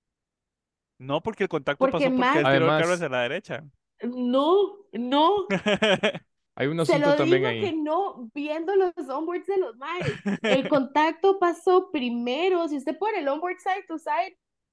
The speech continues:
Speaker 2: el carro de Max se mueve por contacto primero antes de que la manivela de, de Norris se mueva.
Speaker 1: Bueno, tengo que ver eso de nuevo. Digamos, yo,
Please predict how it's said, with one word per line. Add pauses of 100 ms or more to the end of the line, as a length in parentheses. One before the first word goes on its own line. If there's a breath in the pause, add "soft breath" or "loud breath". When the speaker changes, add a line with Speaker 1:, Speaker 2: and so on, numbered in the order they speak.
(200)
Speaker 2:
el
carro
de
Max
se
mueve
por
contacto
primero
antes
de
que
la
manivela
de,
de
Norris
se
mueva. (1400)
Speaker 1:
Bueno,
tengo
que
ver
eso
de
nuevo.
Digamos,
yo,